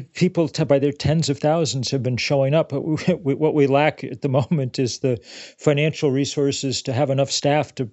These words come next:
deal with the overwhelming flood of volunteers. But that's a good kind of problem to have. The question of whether we can organize people, uh, in sufficient numbers is an open question. But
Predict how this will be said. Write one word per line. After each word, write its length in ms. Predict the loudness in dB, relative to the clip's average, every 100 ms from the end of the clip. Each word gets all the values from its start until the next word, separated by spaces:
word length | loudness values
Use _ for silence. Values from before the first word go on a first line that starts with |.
| -8 -4
deal 300 | 2 2 2
with 220 | 0 -2
the 180 | -2 0
overwhelming 800 | 2 2 0 -2 -2 0 -2
flood 300 | -4 -2 0
of 120 | 0 -2
volunteers. 640 | -2 -2 -2 -2 -2 -2
But 160 | -6 -2
that's 220 | -2 -2
a 40 |
good 260 | 0 0 0
kind 200 | 0 0
of 100 | 0
problem 380 | 0 2 0 -2
to 100 | -4
have. 420 | -2 -4 -4 -10 _ -20 -20 -20 -20 -20 -20 -20 -20 -12
The 280 | -6 0 0
question 540 | 0 2 2 2 -2
of 140 | -2 -2
whether 220 | -2 0
we 160 | 0 -2
can 400 | -4 -4 -2 0
organize 540 | -2 -2 -4 -2 -4
people, 500 | -4 -6 -4 -6 -6 _ -10
uh, 240 | -6 -6 -8 _
in 240 | -6 -4 -4
sufficient 540 | -6 -6 -4 -4 -4
numbers 540 | -2 -2 0 -2 -2 -8 _
is 280 | 0 2 2
an 100 | -4
open 380 | 0 0 0 -6
question. 500 | -2 -4 -4 -4 -6 -8 -20 -20 -20 -20 -10
But 360 | 2 4 4